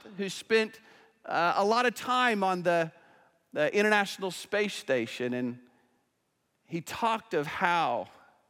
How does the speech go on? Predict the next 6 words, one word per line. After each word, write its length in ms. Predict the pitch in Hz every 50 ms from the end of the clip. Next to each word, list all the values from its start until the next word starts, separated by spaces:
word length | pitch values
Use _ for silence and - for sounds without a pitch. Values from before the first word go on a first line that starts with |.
| _ _ _ _ _ _ _ _ _ _ _ _ _ _ _ _ _ - - 127 127 123
being 380 | 156 196 214 233 233 226 214
in 160 | 185 156 151 147
space, 1160 | - - - - - - 175 170 160 135 117 107 107 - - - - - - - - - - - - - - _ _ _ _ _ _ _ _ _ _ _ _ _ _ _ _ -
number 340 | 147 175 185 202 190 190
one, 540 | 180 160 156 165 165 165 165 165 160 160 160
kinda 420 | - - 180 170 170 156 139 143